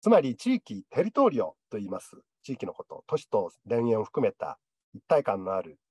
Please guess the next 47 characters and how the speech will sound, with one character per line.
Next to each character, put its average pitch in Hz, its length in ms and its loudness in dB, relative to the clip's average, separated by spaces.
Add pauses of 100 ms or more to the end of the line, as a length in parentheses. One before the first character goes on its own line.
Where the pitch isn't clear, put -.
(180)
そ 120 160 -6
う 113 40 -4
い 110 140 -8
う、 101 160 -4
あ、 95 100 -4 (140)
広 107 260 -4
が 101 100 2
り 95 140 -4
を 90 180 0
地-、 - 200 -8 (200)
テ 117 100 4
リ 175 80 -4
ト 202 120 6
リ 117 80 0
オ 85 40 -6
と - 100 -14
言 - 100 -20
い - 20 -20
ま - 100 -20
す。 - 100 -20 (500)
そ 190 80 4
の 226 140 6
資 - 180 -2
産 180 300 2
で 92 80 -14
す - 120 -14
ね。 147 240 4 (120)
そ - 120 -12
の 175 60 -2
資 240 160 -10
産 285 180 4
っ - 40 -6
て 180 100 -8
い 156 40 -2
う - 20 0
の 135 80 6
は 120 40 4
歴 117 260 -2
史 - 60 -16
的 160 220 -8
資 - 60 -16
産 139 240 4
と 110 320 2 (120)
自 117 140 -16
然 185 260 4
の 175 300 6
恵-、 131 160 0